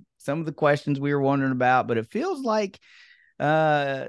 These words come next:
they're hitting a little bit of a groove. They're finding ways to win. They're learning that they can win tight games on the road. They can win games on the road when they're down big.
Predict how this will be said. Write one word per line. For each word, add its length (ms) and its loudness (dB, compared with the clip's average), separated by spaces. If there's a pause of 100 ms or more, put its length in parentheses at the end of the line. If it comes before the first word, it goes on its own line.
they're 240 0
hitting 240 4
a 60 0
little 200 4
bit 140 0
of 100 0
a 60 0
groove. 520 2
They're 160 -2
finding 560 -2
ways 440 -4
to 120 -8
win. 380 0
They're 160 0
learning 380 -2
that 160 -4
they 140 -8
can 580 0
win 340 2
tight 320 -2
games 340 -2
on 160 0
the 80 -2
road. 440 2 (400)
They 160 -2
can 280 -4
win 280 -2
games 320 -4
on 140 -4
the 100 -4
road 340 0
when 160 -2
they're 140 -4
down 380 -4
big. 460 -2